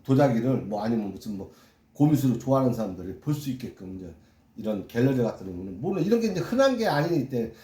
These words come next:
뭐 도자기처럼 많이 수량이 있는 게 아니라 이런 거는 수량이 많지가 않아요. 예를 들면 우리나라도 그렇고, 우리나라도 예를 들면 옛날에 지승으로 한 게 있었거든. 조선시대 도 있고 고려시대 도 있어요.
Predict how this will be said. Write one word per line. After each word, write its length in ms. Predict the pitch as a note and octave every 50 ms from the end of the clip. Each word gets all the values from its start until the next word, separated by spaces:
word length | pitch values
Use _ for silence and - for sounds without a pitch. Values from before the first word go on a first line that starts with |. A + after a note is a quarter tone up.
| - - _
뭐 100 | C#3 C3
도자기처럼 680 | - C#3 D3+ A3+ A#3+ A3+ A3+ A3+ C4+ D4 F3+ E3+ E3+ - - - - - - -
많이 160 | A3 A3+ A3+ G3
수량이 380 | - - G#3+ A#3 G#3+ G#3 G3+
있는 200 | F#3 F3+ F3 D#3
게 80 | C#3 C3+
아니라 180 | B2 A#2+ C3
이런 220 | B2+ C3+ C#3 D3 C3+
거는 140 | C#3 D3 D3
수량이 340 | C3+ - G#3 G#3+ F#3+ D3+
많지가 440 | B2+ A#2 B2+ C3 B2+ - A2+ G#2 F#2
않아요. 320 | G2 A2 A2+ G2+ F2+ D#2+ - - _ _ _ _ _ _ _ _ A#2
예를 220 | B2+ C3+ C#3+ C3+
들면 180 | B2+ B2+ A#2+ A2+
우리나라도 460 | C#3 F3 F#3+ F#3+ F3 D#3+ D3 C3+ B2
그렇고, 300 | B2 B2+ A#2+ - - C3
우리나라도 420 | C#3+ F3 F#3 E3+ D#3+ D3+ C#3+ C3+ C#3+
예를 200 | D3 D3+ D#3 C3+
들면 340 | C3 B2 C3 C3 B2 B2+ - - - - -
옛날에 280 | A2 B2+ D3 D#3 C#3+ B2+
지승으로 480 | - - E3 E3+ - F#3+ F#3 F3+ D3+
한 160 | D3 D3+ C#3 B2+
게 100 | B2+ B2
있었거든. 420 | A2+ - - F3 - - C#3 A#2+
조선시대 500 | - C3+ C3 D3+ D3 B2+ C3+ C3+ A#2+ -
도 80 | - A#2
있고 200 | A2 - A#2+ A#2+
고려시대 460 | - C3+ C3+ C#3 B2 - A#2+ A#2 F#2
도 60 | G2+
있어요. 300 | G2 - - A2+ F2+ D#2+